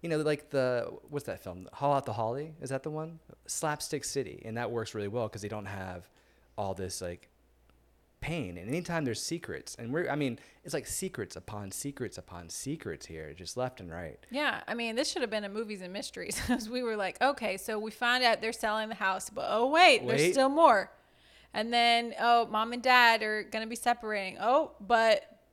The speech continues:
Speaker 2: is there, is there more?" Phyllis is just really harboring a lot of, of stuff, which rightfully so.
Speaker 1: Right, 'cause
Speaker 2: In
Speaker 1: she
Speaker 2: her
Speaker 1: just
Speaker 2: defense,
Speaker 1: retired. She re-
Speaker 2: she's got a lot going on.
Speaker 1: Right.
Speaker 2: But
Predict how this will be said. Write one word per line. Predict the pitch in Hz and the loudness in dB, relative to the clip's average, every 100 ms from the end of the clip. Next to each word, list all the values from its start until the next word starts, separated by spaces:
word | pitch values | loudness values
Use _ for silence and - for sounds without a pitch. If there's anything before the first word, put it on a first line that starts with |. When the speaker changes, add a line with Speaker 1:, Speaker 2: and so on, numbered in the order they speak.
| _ _ | _ _
Speaker 2:
is | 226 | -6
there, | 208 240 233 | 0 0 2
is | - 185 | 0 -2
there | 233 | -2
more?" | 233 254 320 359 330 | 0 2 2 0 -4
Phyllis | - 285 302 294 | -4 -2 -2 -4
is | 294 - | -10 -10
just | 226 233 233 - - | -4 -2 -4 -10 -16
really | 208 226 247 247 220 196 180 180 _ _ _ _ _ _ | -10 -6 -4 -4 -6 -8 -10 -12 _ _ _ _ _ _
harboring | - 226 220 202 196 190 | -2 4 4 2 -4 -4
a | 190 | -4
lot | 190 190 190 185 | -2 0 2 0
of, | 170 170 - - | -2 -8 -14 -10
of | 196 | -10
stuff, | - - - - | -6 -6 -2 4
which | 508 - - _ | 4 4 -10 _
rightfully | 302 311 349 349 370 359 | 0 2 2 2 -4 -4
so. | 359 - - 247 - | -2 -4 -4 -6 0
Speaker 1:
Right, | 120 98 | 0 0
'cause | - | 0
Speaker 2:
In | 269 | 2
Speaker 1:
she | |
Speaker 2:
her | 139 | 4
Speaker 1:
just | 294 | 4
Speaker 2:
defense, | 359 - | 4 6
Speaker 1:
retired. | 151 113 101 117 - | 8 8 4 0 -4
She | 143 | -4
re- | 131 107 - 131 135 - - - - | -4 -6 -16 -10 -8 -8 -14 -20 -12
Speaker 2:
she's | - 320 | -8 4
got | 359 | 8
a | 330 | 8
lot | 254 233 226 | 8 6 4
going | 226 214 | -2 -2
on. | 190 - - - | -4 -8 -12 -8
Speaker 1:
Right. | 107 71 - _ - | -6 -6 -12 _ 6
Speaker 2:
But | 320 233 - - | 10 10 8 0